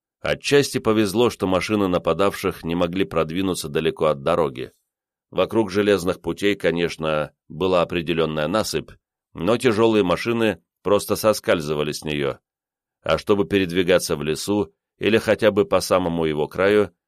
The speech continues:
требовалась совершенно иная техника. Так что джипы с пулеметами, которые меня, откровенно говоря, напрягали,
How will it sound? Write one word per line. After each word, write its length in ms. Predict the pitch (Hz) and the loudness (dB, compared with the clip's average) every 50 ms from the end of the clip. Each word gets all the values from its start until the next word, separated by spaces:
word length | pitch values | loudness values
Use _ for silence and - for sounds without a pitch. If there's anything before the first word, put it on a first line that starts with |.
| _ _ _ _ | _ _ _ _
требовалась 640 | - - 95 107 117 117 113 113 113 113 110 - - - | -2 -2 0 2 2 4 4 6 6 6 4 2 -2 -6
совершенно 680 | - - - 127 120 120 107 95 - 98 80 76 76 78 | -8 -4 -2 0 0 2 0 0 0 0 0 0 -2 -4
иная 460 | - - 87 87 85 73 71 71 73 | -4 -4 -4 -2 -2 -2 -2 -2 -2
техника. 640 | - - 78 71 - 73 67 64 - 69 65 - _ _ _ _ _ _ _ _ _ _ _ _ _ _ _ _ | -2 -4 -6 -6 -6 -8 -12 -8 -8 -8 -8 -8 _ _ _ _ _ _ _ _ _ _ _ _ _ _ _ _
Так 240 | - 76 98 107 - | -2 0 0 0 0
что 180 | - - 123 | 0 0 0
джипы 360 | 101 82 90 117 - - 113 | 0 0 -2 -2 -2 0 -2
с 80 | 104 - | -4 -4
пулеметами, 640 | - - 92 87 87 82 87 101 101 - 107 107 107 | -4 -4 -2 -2 0 0 0 0 0 0 0 0 0
которые 380 | 101 - 90 80 95 87 87 85 | -2 -2 -2 -2 0 0 0 0
меня, 220 | 87 85 87 87 | 0 0 0 0
откровенно 520 | 85 - - 92 87 85 87 85 85 82 78 | -2 -2 -2 -2 0 0 0 0 0 -2 -2
говоря, 360 | 73 85 82 80 78 78 78 | -2 0 0 0 0 0 -2
напрягали, 720 | 78 76 - - 73 71 - - 82 90 98 101 98 - | -4 -6 -6 -6 -8 -4 -2 -2 -2 0 0 0 -2 -2